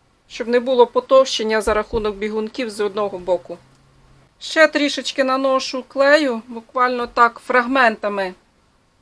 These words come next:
можна не щільно, по краю тасьми блискавки. А деталі підкладки, припуски, рамки запрасовую на виворітну сторону.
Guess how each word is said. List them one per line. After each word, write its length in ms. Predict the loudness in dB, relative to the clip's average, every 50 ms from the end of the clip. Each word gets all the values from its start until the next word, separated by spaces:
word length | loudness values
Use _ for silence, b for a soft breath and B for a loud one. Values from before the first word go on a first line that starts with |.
| _ _
можна 380 | -8 -6 -6 -6 -4 -4 -4
не 160 | -4 -4 -6 -6
щільно, 640 | -6 -6 -6 -6 -6 -6 -8 -8 -6 -8 -8 -10 -10 _ _ _ _ _ _ _ _ _ _ _ _ _ _ _ _ _ _ _ _ _ _ _ _ _ _ _ _ _ _ _ _ _ _ _ _ _ _ _ _
по 200 | 0 2 2 2
краю 500 | 2 0 2 4 6 6 4 4 2 -2
тасьми 420 | -2 -4 -6 -6 -6 -8 -8 -8 -6
блискавки. 680 | -4 -4 -6 -6 -6 -8 -10 -10 -10 -10 -14 -16 -16 -16 -18 _ _ _ _ _ _ _ _ _ _ _ _ _ _ _ _ _ _ _ _ _
А 100 | 0 2
деталі 440 | 2 2 4 8 8 8 8 6 2
підкладки, 800 | -2 -8 -12 -8 0 4 6 6 6 6 4 -4 -4 -4 -4 -4 -6 -8 _ _ _
припуски, 640 | -2 0 0 0 -2 -6 -10 -10 -8 0 2 2 4
рамки 440 | 6 6 6 6 4 2 -4 -6 -4
запрасовую 760 | -4 -6 -6 -6 -8 -8 -2 0 0 0 0 0 -4 -4 -2
на 180 | 0 0 0 0
виворітну 520 | 0 -2 -2 -2 -4 -6 -6 -8 -12 -12
сторону. 560 | -12 -4 2 4 4 4 4 0 -2 -4 -4